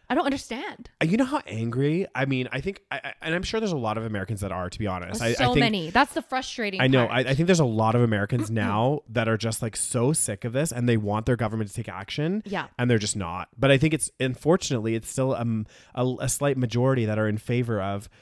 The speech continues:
Speaker 2: you know, whatever the Second Amendment or whatever it
Speaker 1: Well,
Speaker 2: is
Speaker 1: the
Speaker 2: that
Speaker 1: problem is, you should be able,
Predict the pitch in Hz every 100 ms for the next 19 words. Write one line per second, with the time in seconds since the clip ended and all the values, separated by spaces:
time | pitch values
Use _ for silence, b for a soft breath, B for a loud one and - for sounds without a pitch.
0 | b 120 117 104 117 120 113 110 120 123
1 | 120 110 104 110 107 98 107 107 113 120
2 | 110 - - - 403 605 605 247 175 -
3 | - - _ _ _ _ 277 359 - -
4 | 254 302 359